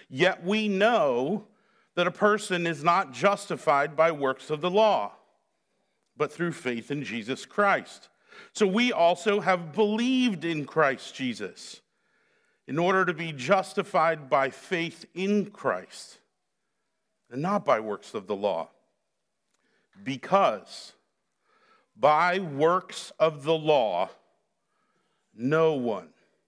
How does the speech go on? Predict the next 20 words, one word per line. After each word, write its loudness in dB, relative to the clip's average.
will -14
be -12
justified. -4
But 4
if -2
in 0
our 4
endeavor 0
to -10
be 0
justified 0
in -4
Christ, 0
we -2
too 0
were 0
found 0
to -2
be -4
sinners, -2